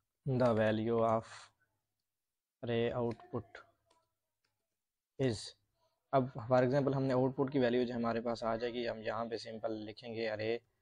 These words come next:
अ, जो है अरे हमारे पास नाम आ जाएगा, उसको आई को हमने एक्सेस करना है। इसी तरह से हमारे जो है यहाँ पे एंड लाइन आ जाएगी।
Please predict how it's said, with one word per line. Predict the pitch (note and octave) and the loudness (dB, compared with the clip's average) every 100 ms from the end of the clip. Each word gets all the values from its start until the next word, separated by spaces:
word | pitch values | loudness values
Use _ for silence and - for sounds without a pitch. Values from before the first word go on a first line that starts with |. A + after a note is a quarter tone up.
| _ _ _ _ _ | _ _ _ _ _
अ, | A#2+ A2 | -2 -2
जो | G#2 A2+ | 0 0
है | G#2+ | 0
अरे | A2+ A2 | 2 0
हमारे | A2 G#2+ G#2+ | 0 0 0
पास | A#2+ G#2+ | 0 -2
नाम | G#2 A#2 B2+ | 0 0 2
आ | B2 | 0
जाएगा, | B2 A#2+ | 0 -4
उसको | A#2 - C3+ | -8 -6 -6
आई | C3 B2 A#2+ _ | -2 -4 -6 _
को | B2 | -6
हमने | A#2 A#2+ | -4 -6
एक्सेस | B2+ - A#2+ - | -8 -8 -8 -6
करना | G#2+ G2 | -6 -6
है। | F#2+ - _ _ _ _ _ _ - | -8 -12 _ _ _ _ _ _ -12
इसी | A#2 A#2+ | -4 -2
तरह | A#2+ A2+ | 0 0
से | A#2+ A2+ A2+ | 0 0 0
हमारे | G#2+ G#2+ G#2 | 2 2 0
जो | A2 | 0
है | A2 | 0
यहाँ | G#2 G#2 | 0 -2
पे | G2+ | -2
एंड | A#2 A2 G#2+ | -4 -4 -4
लाइन | G#2 G2 | -6 -8
आ | F#2+ | -10
जाएगी। | F#2+ F#2+ F#2 | -10 -12 -14